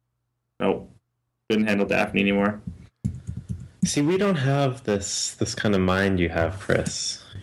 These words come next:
Speaker 2: you know?
Speaker 1: I feel for the guy. It's tough having, like, Daphne blue balls for, like, forever.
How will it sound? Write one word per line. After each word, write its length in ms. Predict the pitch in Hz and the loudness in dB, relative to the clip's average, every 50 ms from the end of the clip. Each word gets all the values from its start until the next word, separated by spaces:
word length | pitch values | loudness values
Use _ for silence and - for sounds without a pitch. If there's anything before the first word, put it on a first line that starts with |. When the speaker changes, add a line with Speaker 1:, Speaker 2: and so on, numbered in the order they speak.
| - | -4
Speaker 2:
you 80 | - 87 | 0 2
know? 300 | 85 82 82 82 85 85 - - - - _ _ - - - - - - - - - - - - - - - | 2 4 4 4 2 0 -4 -12 -20 -20 _ _ -12 -10 -10 -10 -12 -14 -18 -18 -16 -14 -14 -14 -16 -12 -6
Speaker 1:
I 160 | - 143 208 220 | -4 -2 -2 -2
feel 260 | 214 - 226 277 349 | -2 -2 -2 -2 -2
for 160 | 339 - 277 | -2 -2 -2
the 120 | 190 160 - | -2 -2 -2
guy. 240 | - 123 113 110 113 | 0 0 0 0 0
It's 200 | 131 143 - - | 0 -2 -4 -6
tough 320 | - - 180 233 - - | -6 -4 -4 -4 -2 -2
having, 360 | 233 165 151 143 147 139 135 | -2 -2 -2 0 -2 0 0
like, 400 | 127 117 113 113 113 - - 117 | 0 0 0 0 -2 -4 -10 -6
Daphne 480 | 107 110 107 117 117 117 - 113 113 113 | -2 0 0 0 0 -2 -2 -2 0 0
blue 280 | 107 107 107 110 117 117 | 0 0 0 0 0 2
balls 360 | 117 107 98 95 98 95 - | 2 2 2 2 0 -2 -4
for, 180 | - - 104 101 | -4 -2 0 0
like, 220 | 98 98 98 101 | 2 2 0 0
forever. 720 | - - 104 - - - 101 98 101 98 92 101 - - - | -2 -2 -2 0 0 0 0 0 2 0 0 0 -2 -6 -16